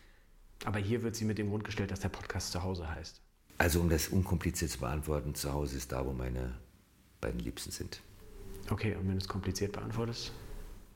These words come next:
Speaker 2: Ist für mich zu Hause tatsächlich auf Reisen zu sein.
Speaker 1: Also eben nicht zu Hause.
Speaker 2: Also ich,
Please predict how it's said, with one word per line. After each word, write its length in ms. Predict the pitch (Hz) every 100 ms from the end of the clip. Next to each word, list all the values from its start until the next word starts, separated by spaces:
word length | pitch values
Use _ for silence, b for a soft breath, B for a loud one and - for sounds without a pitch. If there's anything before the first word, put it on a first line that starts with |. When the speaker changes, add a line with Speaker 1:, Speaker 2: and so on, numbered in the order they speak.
| - -
Speaker 2:
Ist 140 | - -
für 100 | 80
mich 160 | 73
zu 120 | -
Hause 200 | 69 69
tatsächlich 480 | 67 67 67 - 57
auf 140 | 65 -
Reisen 240 | 65 62
zu 120 | 60
sein. 240 | 60 60 - - - - - - - -
Speaker 1:
Also 260 | 98 90 90
eben 300 | 95 95 92
nicht 220 | 101 -
zu 180 | 80 78
Hause. 280 | 82 85 - -
Speaker 2:
Also 140 | -
ich, 60 | 76